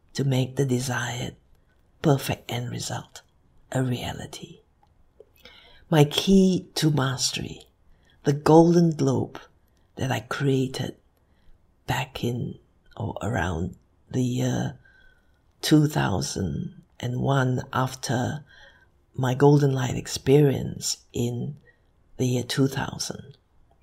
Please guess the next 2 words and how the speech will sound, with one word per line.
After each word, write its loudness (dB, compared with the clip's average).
incorporates 4
both 4